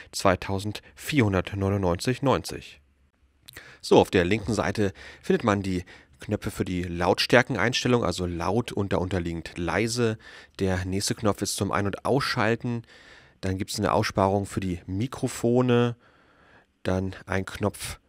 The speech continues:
fürs Rotieren und darunter liegend ein Loch fürs Schloss. Dann natürlich die Express-Keys und den Rockerring,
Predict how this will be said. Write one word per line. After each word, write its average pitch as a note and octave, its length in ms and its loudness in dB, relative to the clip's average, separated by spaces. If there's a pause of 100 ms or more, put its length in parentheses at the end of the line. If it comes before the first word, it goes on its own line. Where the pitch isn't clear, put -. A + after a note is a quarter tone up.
fürs - 420 -2
Rotieren C3 960 -2 (560)
und G2 540 -2 (160)
darunter G#2+ 420 0
liegend F#2+ 600 -4 (320)
ein F2+ 340 -2
Loch F#2 220 0
fürs - 260 -4
Schloss. G#2+ 680 2 (480)
Dann G2+ 180 0
natürlich G2 480 -2
die - 180 -8
Express-Keys - 1040 -2 (640)
und F#2+ 640 2 (300)
den F2+ 140 0
Rockerring, B2 680 0